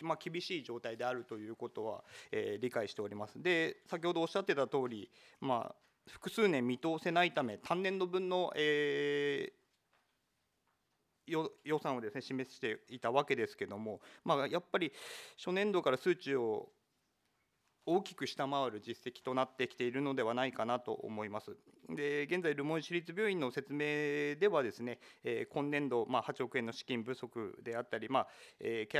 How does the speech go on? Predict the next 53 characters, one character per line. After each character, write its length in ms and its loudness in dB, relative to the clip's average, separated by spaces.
営、 80 -4
経 220 4
営 60 2
改 180 2
善 260 0
事 160 -4
業 160 -2
債、 280 0
推 160 -2
進 220 -2
事 140 -2
業 160 2
債 140 4
を 20 4
発 200 -2
行 120 -4
し 100 -6
な 60 0
い 20 2
場 60 2
合、 60 0
十 280 -4
一 260 -8
億 280 -4
円、 280 0
来 160 -4
年 200 -4
度 80 -2
見 120 -6
込 120 -6
ま 100 -4
れ 140 -4
る 80 -6
の 100 -6
で 80 -6
は 140 -2
な 100 -4
い 60 -8
か 120 -4
と 120 -6
い 40 -4
う 60 -8
お 20 -8
話 320 -10
だ 80 -4
っ 80 -14
た 100 -10
ん 60 -10
で 80 -14
す 80 -18
け 80 -18
ど 100 -18
も、 140 -20